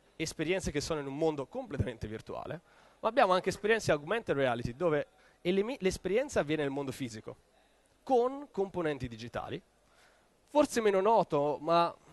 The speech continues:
vi accorgerete che in realtà crescerà sempre di più questo tipo di applicazione, anche augmented virtuality. Quindi ho un'esperienza virtuale dove vado a introdurre oggetti fisici o elementi del mondo reale.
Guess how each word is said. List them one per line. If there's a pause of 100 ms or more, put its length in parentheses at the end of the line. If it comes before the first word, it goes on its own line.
vi
accorgerete
che
in
realtà
crescerà
sempre
di
più
questo
tipo
di
applicazione,
anche
augmented
virtuality. (460)
Quindi
ho
un'esperienza
virtuale (320)
dove
vado
a
introdurre
oggetti
fisici
o
elementi
del
mondo
reale.